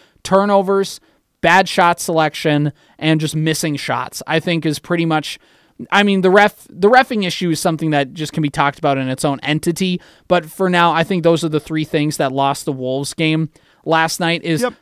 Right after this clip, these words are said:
Speaker 1: they took some ba-, uh, Ant ta-, sometimes just hucks up a three when he, like, early into the shot clock when he doesn't quite need to. Karl Anthony Towns down by seven points with thirty seconds left, tried to drive inside, like, tried to spot up his guy and get a two.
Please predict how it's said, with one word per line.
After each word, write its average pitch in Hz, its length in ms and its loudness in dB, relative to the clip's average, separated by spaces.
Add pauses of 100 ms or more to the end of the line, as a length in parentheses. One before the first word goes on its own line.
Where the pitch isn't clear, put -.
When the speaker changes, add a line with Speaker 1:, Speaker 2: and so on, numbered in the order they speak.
(100)
Speaker 1:
they 208 120 4
took 247 200 -2
some 220 200 2
ba-, 170 280 2 (120)
uh, 170 220 4
Ant 190 320 -2
ta-, 190 220 -2
sometimes 196 500 2
just 175 240 -4
hucks 185 320 -2
up 170 140 0
a - 20 -12
three 160 400 -4
when 151 160 0
he, 147 200 -2
like, 156 280 0
early 170 400 0
into 151 160 -2
the 143 60 -4
shot 135 320 -2
clock 135 280 -2
when 143 120 -2
he 139 40 -4
doesn't 139 200 -4
quite 139 240 -2
need 147 220 -4
to. 143 200 0 (300)
Karl 220 280 4
Anthony 202 320 -2
Towns 170 360 0
down 165 180 2
by 156 100 0
seven 165 360 0
points 165 320 -2
with 151 120 0
thirty 156 260 -2
seconds 151 420 -2
left, 135 240 -2 (280)
tried 180 260 4
to 175 60 2
drive 160 520 4
inside, 156 580 4
like, 170 260 4 (240)
tried 208 220 4
to 175 80 0
spot 170 380 2
up 175 100 2
his 160 160 -2
guy 151 320 4
and 151 240 -2
get 147 140 2
a 127 60 -4
two. 165 440 0